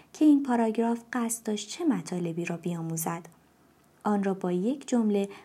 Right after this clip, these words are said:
و با زبان خودتان بیان کرده و یادداشت نمایید. این فرایند کمک می‌کند تا تمرکز فکر، دقت، حفظ و یادگیری بهتری را تجربه کنید.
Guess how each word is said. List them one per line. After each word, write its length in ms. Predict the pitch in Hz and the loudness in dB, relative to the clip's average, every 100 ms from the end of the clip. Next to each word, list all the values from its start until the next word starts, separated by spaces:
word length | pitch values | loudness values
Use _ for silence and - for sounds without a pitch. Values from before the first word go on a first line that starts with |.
| _ | _
و 100 | 233 | -2
با 140 | 220 202 | 2 2
زبان 440 | 202 190 185 170 | 2 -2 -4 -8
خودتان 600 | 165 - 233 208 208 190 | -8 -4 -2 -2 -4 -6
بیان 380 | 185 190 214 269 | -4 -2 0 0
کرده 460 | 269 202 185 185 185 - | 0 -4 -4 -6 -6 -2
و 120 | 220 | 0
یادداشت 600 | 185 165 165 170 156 - | 0 -2 -6 -6 -6 -6
نمایید. 500 | 160 160 160 175 - _ _ _ _ _ _ _ _ - | -8 -8 -8 -10 -14 _ _ _ _ _ _ _ _ -2
این 140 | 214 | -2
فرایند 640 | 196 196 190 180 190 185 | 0 -2 0 0 -2 -4
کمک 440 | - 196 214 220 220 | -4 -4 -2 -2 -4
می‌کند 440 | 208 185 180 175 180 - - | -4 -2 -4 -4 -8 -20 -12
تا 160 | - 214 | -2 -2
تمرکز 680 | 208 208 185 165 160 170 - | -2 -4 -4 -6 -8 -6 -6
فکر، 560 | - - 233 240 233 - - _ - | -8 -2 0 2 -2 -14 -20 _ 0
دقت، 580 | 180 - - 208 240 - - _ | 0 0 -4 -2 -2 -6 -20 _
حفظ 500 | - 262 269 269 - 208 | -4 0 0 -2 -6 -2
و 120 | 196 | 0
یادگیری 680 | 190 185 180 180 170 180 190 | 2 0 -2 -4 -2 0 0
بهتری 600 | 190 220 - 262 202 165 | 2 -2 0 -2 0 -2
را 140 | 170 | -6
تجربه 480 | - 175 160 170 165 | -6 -8 -4 -6 -6
کنید. 440 | 156 165 160 165 | -6 -6 -8 -10